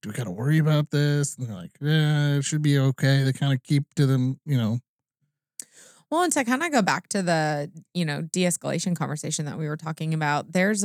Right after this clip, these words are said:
Speaker 2: more kids who are young who are learning how to fight, and bad things are happening. Um, there's a fifteen-year-old that was just beat to death at a Halloween party, and kids were recording it, and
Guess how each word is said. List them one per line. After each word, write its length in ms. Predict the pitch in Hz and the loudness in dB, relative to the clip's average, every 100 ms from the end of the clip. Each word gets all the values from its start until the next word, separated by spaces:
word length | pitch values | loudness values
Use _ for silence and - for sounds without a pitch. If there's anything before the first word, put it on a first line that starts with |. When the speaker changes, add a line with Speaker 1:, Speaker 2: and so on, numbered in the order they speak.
| - | 0
Speaker 2:
more 340 | 180 175 165 156 | 2 4 2 -4
kids 420 | - 160 156 - | -6 -6 -4 -4
who 120 | 156 | -2
are 140 | 151 139 | -2 -4
young 600 | 135 143 127 143 196 226 _ _ | -4 -6 -4 -4 -4 -6 _ _
who 140 | 185 165 | 0 2
are 160 | 151 | 0
learning 380 | 131 135 143 160 | -2 -8 -8 -10
how 200 | 147 151 | -6 -6
to 80 | 147 160 _ | -6 -10 _
fight, 460 | 123 139 233 _ - _ _ _ _ _ _ _ _ _ _ _ | -4 -4 -6 _ -18 _ _ _ _ _ _ _ _ _ _ _
and 260 | 165 156 - | 0 0 0
bad 260 | 139 151 | 0 0
things 200 | 165 160 | -4 -4
are 100 | 151 | -4
happening. 640 | 147 135 - - - 196 170 _ _ _ | -6 -10 -8 -10 -10 -14 -18 _ _ _
Um, 520 | 180 147 - - 190 175 | -6 -6 -10 -12 -16 -6
there's 280 | 160 170 151 | -2 -2 -2
a 220 | 143 143 147 _ _ _ _ | -4 -6 -10 _ _ _ _
fifteen-year-old 580 | 185 - 190 180 131 131 | -4 2 4 4 0 -6
that 80 | |
was 100 | - | -8
just 160 | 156 143 | -8 -4
beat 180 | 175 165 | -6 -6
to 80 | 147 | -6
death 240 | 143 - _ _ | -6 -6 _ _
at 100 | - | -8
a 40 | 151 | -4
Halloween 360 | 165 160 151 165 | -2 -2 -2 -4
party, 400 | 143 135 - 156 _ _ _ _ _ - | -4 -12 -14 -18 _ _ _ _ _ -2
and 260 | 160 151 147 | 0 0 0
kids 200 | 180 170 | 0 2
were 100 | 160 | -2
recording 480 | 151 - 170 170 151 | -2 -4 -2 -2 -4
it, 220 | 151 - _ - | -8 -14 _ -8
and 420 | 156 147 151 | -6 -6 -10